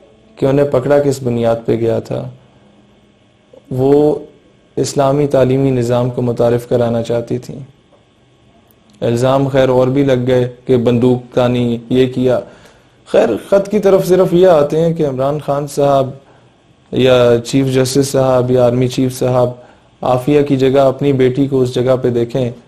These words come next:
कि किस तरह उसकी इज़्ज़त को पामाल किया जाता है और किस तरह से, अ,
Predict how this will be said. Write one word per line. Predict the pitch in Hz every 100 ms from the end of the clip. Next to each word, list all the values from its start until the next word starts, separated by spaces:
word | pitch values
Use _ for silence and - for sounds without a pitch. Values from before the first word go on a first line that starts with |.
| _ _ _ _ -
कि |
किस | 127 139 135
तरह | 143 143 139 135
उसकी | - 127 - 135
इज़्ज़त | 127 135 131
को | 131
पामाल | 127 123 120 127
किया | 127 131 123
जाता | 120 117 147
है | 131 120 127 - _ _ _ _ _ -
और | 127
किस | 127 147 143
तरह | 139 143 143
से, | 143 143 135 127 113 - _ _ _ -
अ, | 120